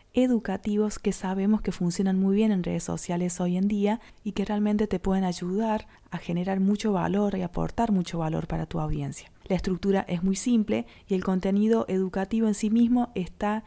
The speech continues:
enfocado específicamente en el cuarto paso de estos seis pasos y estoy segura de que te puede ayudar y de que te puede servir de referencia. Entonces ahora simplemente te dejo la invitación a que prepares ya mismo, después de haber escuchado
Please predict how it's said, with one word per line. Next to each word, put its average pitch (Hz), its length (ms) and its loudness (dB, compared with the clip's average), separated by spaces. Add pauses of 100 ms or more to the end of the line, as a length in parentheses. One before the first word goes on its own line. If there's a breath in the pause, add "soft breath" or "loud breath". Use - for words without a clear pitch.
(160 soft breath)
enfocado 202 720 -2
específicamente 208 960 0
en 180 80 0
el 175 120 0
cuarto 220 560 -2 (120)
paso 160 440 -4 (240 soft breath)
de 160 220 2
estos 185 480 -4
seis 196 340 -4
pasos 175 560 -6 (140)
y 202 80 -2
estoy 220 160 -2
segura 208 420 0
de 185 100 -2
que 175 120 -6
te 170 120 -4
puede 175 220 0
ayudar 175 480 -2
y 190 80 0
de 170 80 -2
que 160 120 -6
te 160 120 -6
puede 175 220 0
servir 170 320 -4
de 170 100 -4
referencia. 151 720 -6
Entonces 175 440 -2
ahora 196 380 -2
simplemente 175 560 -4
te 160 160 -6
dejo 160 220 -4
la 160 80 -2
invitación 160 800 -2 (160 loud breath)
a 165 140 -2
que - 120 -4
prepares 175 680 -2
ya 226 200 2
mismo, 196 400 4
después 170 500 0
de 160 140 -2
haber 170 400 -2
escuchado 160 640 -4